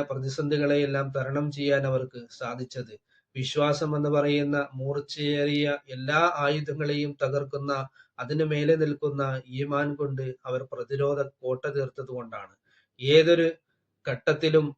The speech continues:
തനിക്ക് പ്രയാസം വരുമ്പോഴും തന്റെ നാഥന് ശുക്ർ ചെയ്തുകൊണ്ടാണ്. വിശന്നൊട്ടിയ വയറുമായി മരിക്കാൻ ആകുന്ന സമയത്ത് പോലും നമസ്കാരം ഒഴിവാക്കാതെ തെരുവോരങ്ങളിൽ നിന്നുകൊണ്ട് പള്ളി തകർക്കപ്പെട്ടപ്പോൾ നമസ്കാര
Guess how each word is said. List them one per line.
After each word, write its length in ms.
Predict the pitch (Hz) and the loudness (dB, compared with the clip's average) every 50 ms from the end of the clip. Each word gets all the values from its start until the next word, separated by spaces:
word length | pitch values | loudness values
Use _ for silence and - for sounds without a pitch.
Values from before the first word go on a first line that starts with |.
| _ _ _ | _ _ _
തനിക്ക് 340 | 143 135 139 147 143 156 156 147 | -2 0 0 0 2 2 2 4
പ്രയാസം 460 | 143 139 143 143 156 156 151 - 170 165 | 4 4 6 6 4 2 2 0 2 2
വരുമ്പോഴും 520 | 160 151 160 156 151 151 151 151 151 147 143 | 2 2 2 4 4 4 4 4 4 0 0
തന്റെ 320 | - 147 139 147 147 156 | 0 0 0 2 0 2
നാഥന് 500 | 147 143 139 139 147 147 160 160 160 160 156 139 | 2 2 2 2 4 4 4 2 2 0 -4 -6
ശുക്ർ 360 | 127 - 135 131 - 160 160 170 | -10 -12 -12 -2 2 2 2 4
ചെയ്തുകൊണ്ടാണ്. 680 | 160 156 143 143 143 139 135 131 127 123 120 113 113 113 - _ 127 | 2 2 0 0 0 0 -2 -2 -4 -6 -8 -10 -14 -16 -18 _ -12
വിശന്നൊട്ടിയ 720 | 127 123 - 151 143 147 147 147 147 139 - 156 151 151 | -12 -6 -4 -4 -2 -2 -2 -2 -2 -2 -2 0 0 2
വയറുമായി 640 | 151 151 143 147 147 156 156 156 147 147 147 147 151 156 | 2 2 2 2 0 0 0 0 0 0 0 -2 -2 -4
മരിക്കാൻ 580 | 147 143 135 135 135 135 - - 151 151 156 156 160 160 - | -4 -6 -4 -4 -6 -6 -4 -2 0 0 0 0 -2 -4 -6
ആകുന്ന 380 | 143 143 143 143 156 156 156 151 | -2 -2 0 0 0 -2 -2 -4
സമയത്ത് 520 | 151 160 151 147 151 156 156 156 - 156 151 | -4 -4 -4 -2 0 0 0 -2 -4 -2 2
പോലും 260 | 151 156 156 156 156 151 - - - - _ _ - | 2 4 4 4 0 -2 -6 -14 -20 -20 _ _ -6
നമസ്കാരം 640 | 139 139 139 143 139 - - 151 151 156 160 156 156 | -4 -2 -2 -4 -2 -2 0 2 4 4 4 4 2
ഒഴിവാക്കാതെ 800 | 156 151 156 151 147 147 151 147 151 - 156 151 156 151 156 147 143 143 - _ _ _ _ - | 2 4 4 4 4 2 0 -2 0 0 0 2 2 2 0 -2 -2 -4 -8 _ _ _ _ -2
തെരുവോരങ്ങളിൽ 760 | 139 139 143 143 151 156 156 156 160 160 156 156 156 160 156 | 0 2 2 4 6 6 6 6 4 4 2 2 2 2 2
നിന്നുകൊണ്ട് 520 | 156 156 156 151 156 151 156 156 151 151 147 147 - | 2 0 0 0 0 0 0 0 2 0 -2 0 0
പള്ളി 300 | 139 135 139 139 156 160 | -2 -2 0 0 0 2
തകർക്കപ്പെട്ടപ്പോൾ 960 | 160 160 156 156 151 156 - 156 - - 156 143 147 147 139 147 147 143 143 143 - _ _ | 4 4 4 4 2 0 -2 -4 -4 -2 -6 -6 -6 -8 -8 -4 -2 -2 -2 -2 -6 _ _
നമസ്കാര 680 | 127 131 131 135 131 - - - 147 143 147 156 156 | -12 -8 -6 -6 -6 -8 -8 -4 -2 0 2 2 2